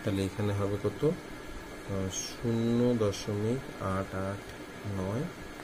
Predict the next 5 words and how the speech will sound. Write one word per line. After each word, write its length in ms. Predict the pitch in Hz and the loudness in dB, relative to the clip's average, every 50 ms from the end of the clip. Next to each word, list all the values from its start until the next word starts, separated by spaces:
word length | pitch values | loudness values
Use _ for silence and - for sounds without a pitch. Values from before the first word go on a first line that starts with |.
| - - - - - 127 | -10 -10 -10 -8 -6 -4
into 360 | 113 107 104 101 - - 135 185 - - - - - - - - - - - - - - | -2 -2 -2 -4 -2 0 0 0 -2 -4 -8 -10 -10 -10 -10 -10 -10 -10 -10 -10 -8 -6
ছাপ্পান্ন, 680 | - - - 90 - - - 82 78 82 87 98 117 156 - - - - - - - - - - - | -4 -4 -4 -4 -4 -6 -6 -4 -2 -2 0 0 0 -2 -2 -4 -8 -10 -10 -10 -10 -10 -8 -6 -6
এত 160 | 101 - - | -2 2 2
গ্রাম 280 | 143 123 110 92 87 90 87 90 | 4 4 4 4 4 2 0 0
হবে। 180 | 92 90 92 | -2 -2 -2